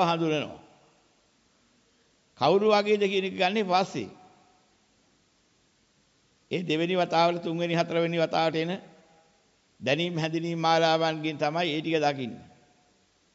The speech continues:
කයක් ගැන නෙමෙයි මේ දැනෙනවා, හැඳින්නවා කිව්ව අවසානයේ. අර කියන අරූපේ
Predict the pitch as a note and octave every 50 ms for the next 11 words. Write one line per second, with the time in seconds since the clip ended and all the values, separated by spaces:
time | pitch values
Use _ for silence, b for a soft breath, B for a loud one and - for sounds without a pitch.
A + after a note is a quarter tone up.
0 | _ _ _ _ _ _ _ _ _ _ _ _ _ _ _ _ _ _ _ _
1 | _ _ - B2 C3+ D#3 F3 F#3+ G3 G3 F#3+ G3+ G3 F3+ D#3+ F3 F#3+ G3 F#3+ F#3+
2 | G3 G3 G#3 F#3+ D#3+ D#3 D#3+ E3+ F3+ F3+ F#3 F#3+ F3 D#3+ E3+ E3 F3 F3 F3+ F3+
3 | F3+ F3 E3 F#3+ F#3+ F3+ E3 E3+ E3 E3 F3 D#3+ D#3+ D3 B2+ G#2 G2+ - - -
4 | - - - _ _ _ _ _ _ _ _ _ - A2+ A#2+ C3 C3 D3+ E3 D#3+
5 | C#3 D3 D#3+ E3 - E3 E3 D#3+